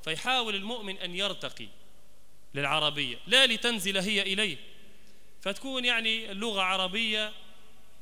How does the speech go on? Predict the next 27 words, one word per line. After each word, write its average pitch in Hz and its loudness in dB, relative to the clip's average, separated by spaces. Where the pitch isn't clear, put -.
نسأل 202 2
الله 196 4
يجعلها 185 2
فصيحة 175 0
وفصحى، 202 -2
ويكون 208 -2
فيها 226 -2
الكلام 220 2
بسيط، 202 2
يعني 143 0
نفهموا، 185 -4
آه، 160 -4
أفلام 180 -2
كاساندرا 156 -2
و-، 135 -6
وليخاندرو 147 -2
والمهند، 131 -6
وما 151 -2
يفهموش 156 -2
خطبة 147 -6
جمعة 147 -4
بالعربية. 143 -4
يعني 131 -2
لو 160 -2
جاءنا 170 0
رجل 165 0
أعجمي 139 0